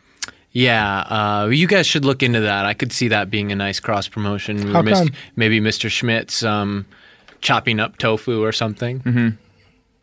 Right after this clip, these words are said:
Speaker 1: Uh,
Speaker 3: that what he
Speaker 1: how
Speaker 3: does?
Speaker 1: come?
Speaker 3: Isn't that mostly what he does
Speaker 1: Well,
Speaker 3: on
Speaker 1: they're
Speaker 3: the
Speaker 1: both
Speaker 3: show?
Speaker 1: new things. I just thought.
Speaker 2: Well, we're not new thing. We're in season three.
Speaker 1: Oh, good. Oh, good.
Speaker 3: We got,
Speaker 1: Congratulations.
Speaker 3: we gotta move on.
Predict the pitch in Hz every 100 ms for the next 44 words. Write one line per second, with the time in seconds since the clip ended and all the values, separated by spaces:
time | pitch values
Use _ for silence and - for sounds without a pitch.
0 | _ _ - - 127 147 156 151 156 165
1 | 156 175 185 170 151 156 156 156 151 156
2 | 147 180 185 160 196 160 175 175 160 -
3 | 160 151 147 143 127 120 120 - 135 120
4 | 117 - - - - - 131 120 139 113
5 | 107 123 165 123 101 120 123 113 139 127
6 | 127 180 131 - _ _ _ _ _ _
7 | - _ _ _ _ - - 214 185 165
8 | 202 117 117 196 180 262 247 226 240 170
9 | 160 165 117 107 165 147 123 107 101 98
10 | 90